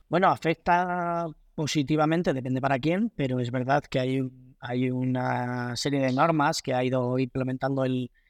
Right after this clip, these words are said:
eh, los sucesivos gobiernos y es de, de dar, no vamos a decir beneficios fiscales, pero es un tax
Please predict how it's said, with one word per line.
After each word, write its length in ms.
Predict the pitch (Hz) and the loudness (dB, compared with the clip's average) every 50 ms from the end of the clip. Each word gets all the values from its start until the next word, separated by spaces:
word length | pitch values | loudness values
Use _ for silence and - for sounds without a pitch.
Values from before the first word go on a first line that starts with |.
| _ _ _ _ _ _ - | _ _ _ _ _ _ -6
eh, 160 | 143 127 127 | -2 0 2
los 220 | 123 127 127 120 - | 2 2 2 0 -2
sucesivos 680 | - - - - - 131 123 - 123 113 139 139 131 | -6 -12 -12 -8 -6 -6 -4 -4 -2 -2 -2 -2 -2
gobiernos 720 | 123 131 127 143 147 151 139 147 151 156 170 160 - - _ - | -2 -2 0 0 0 0 0 -2 -2 -2 -2 -2 -6 -10 _ -6
y 140 | 139 135 | -4 -2
es 160 | 135 135 127 131 | -2 -2 -4 -4
de, 440 | 147 143 139 135 135 131 131 127 127 | -2 -2 -2 -2 -2 -4 -4 -6 -6
de 160 | 131 131 123 | -6 -6 -4
dar, 320 | 127 123 127 131 127 135 | -2 -2 -2 -2 -2 -4
no 640 | 131 131 127 123 123 123 - - - - 147 151 143 | -8 -8 -12 -14 -16 -18 -18 -18 -12 -6 -2 0 2
vamos 200 | 143 156 151 131 | 2 2 2 0
a 40 | 151 | -2
decir 160 | 139 156 151 | -2 -2 0
beneficios 600 | 143 156 147 151 139 - 151 135 - 151 135 - | 0 0 0 0 0 0 -2 -2 0 -2 -4 -4
fiscales, 580 | - 147 139 - - - 180 175 160 170 185 - | -4 -4 -4 -4 0 2 2 2 2 0 -2 -4
pero 160 | - 135 139 | -6 -6 -6
es 100 | 135 - | -6 -4
un 220 | 147 143 143 139 | -6 -6 -6 -4
tax 260 | - 151 147 - - | -2 -2 -2 -2 -4